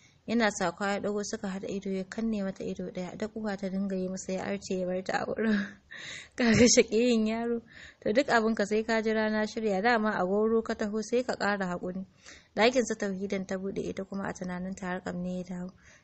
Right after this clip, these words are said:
Daga inda take kwance ta ce, "Dan Allah ka tafi kada na, na ko wani ya ganka." Hajiya Manga ta ji ina ma bata fito ba wai dan ta kashe maganar sai ta ce, "Tauhida ni ce."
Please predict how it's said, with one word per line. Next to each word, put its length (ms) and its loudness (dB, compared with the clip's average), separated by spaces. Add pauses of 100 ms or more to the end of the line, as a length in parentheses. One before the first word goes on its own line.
Daga 240 2
inda 220 4
take 220 -6
kwance 280 -6
ta 80 -8
ce, 200 -4
"Dan 180 2
Allah 320 0
ka 80 -4
tafi 240 -6
kada 200 0
na, 120 0
na 140 0
ko 180 0
wani 260 4
ya 80 4
ganka." 400 -4 (480)
Hajiya 400 8
Manga 240 2
ta 100 2
ji 160 2
ina 240 4
ma 160 4
bata 240 0
fito 280 -2
ba 80 0
wai 200 6
dan 180 2
ta 200 -2
kashe 280 -4
maganar 420 0
sai 180 -2
ta 100 -4
ce, 180 -2
"Tauhida 480 2
ni 180 2
ce." 200 -4